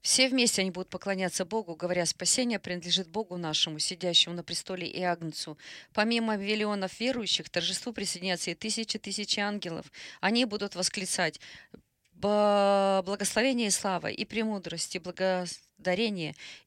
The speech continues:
и честь, сила и крепость Богу нашему во веки веков. Аминь».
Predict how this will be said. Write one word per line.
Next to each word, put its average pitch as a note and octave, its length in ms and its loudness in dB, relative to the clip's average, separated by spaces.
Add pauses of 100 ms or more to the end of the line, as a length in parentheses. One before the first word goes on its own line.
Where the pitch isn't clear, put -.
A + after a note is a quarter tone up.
и G#3 440 0
честь, A3 420 4
сила G3 460 4
и - 140 -2
крепость F3+ 460 0
Богу F#3+ 260 -2
нашему D#3 460 2
во E3 140 -4
веки E3+ 460 -6 (220)
веков. F#3 460 0
Аминь». E3 460 0